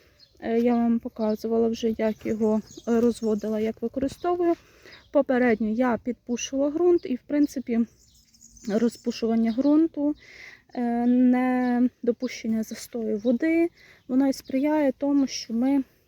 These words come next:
Боремося з тими хвороботворними, е, грибками та бактеріями.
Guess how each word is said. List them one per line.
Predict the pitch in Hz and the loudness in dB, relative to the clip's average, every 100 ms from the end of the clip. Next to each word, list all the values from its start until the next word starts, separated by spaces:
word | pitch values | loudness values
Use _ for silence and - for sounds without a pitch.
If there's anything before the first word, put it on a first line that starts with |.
| _ | _
Боремося | 226 208 233 247 233 - 220 | -2 0 2 2 0 -2 -8
з | - | -8
тими | - 226 233 226 | -6 -4 -2 -2
хвороботворними, | - 233 214 214 208 - 240 233 233 220 226 - - - - - _ | -4 -2 -2 -2 -4 -2 -2 0 0 0 -4 -8 -20 -20 -20 -20 _
е, | 226 | -6
грибками | 214 240 - 277 294 302 269 269 - | -2 -2 -2 -2 2 4 2 -2 -4
та | 226 254 269 - - - | -4 -2 -2 -6 -10 -6
бактеріями. | 220 - - 208 202 214 226 | -4 -6 -6 -4 -2 0 2